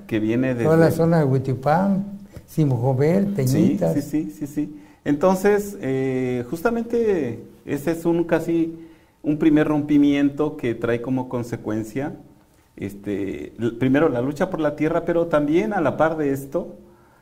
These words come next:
Speaker 1: eh, en Chiapas tenemos particularidades, y es, por ejemplo, la, la existencia de peones agrícolas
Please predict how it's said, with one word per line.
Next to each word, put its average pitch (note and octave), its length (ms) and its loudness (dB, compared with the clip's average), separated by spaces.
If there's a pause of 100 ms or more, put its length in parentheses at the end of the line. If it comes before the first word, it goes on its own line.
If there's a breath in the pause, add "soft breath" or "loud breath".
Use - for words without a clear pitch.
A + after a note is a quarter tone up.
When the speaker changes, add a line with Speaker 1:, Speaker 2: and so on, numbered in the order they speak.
(160 soft breath)
Speaker 1:
eh, A#2 600 0
en A#2 280 2
Chiapas D3 480 2
tenemos C3 680 -2
particularidades, G#2+ 1000 -2 (560 soft breath)
y B2+ 100 -2
es, C#3 100 0
por C3+ 240 -6
ejemplo, B2+ 400 -6
la, F2 560 -4
la F#2+ 140 -4
existencia A#2 760 -4
de G2 160 -4
peones G#2+ 440 -4
agrícolas G#2 560 -6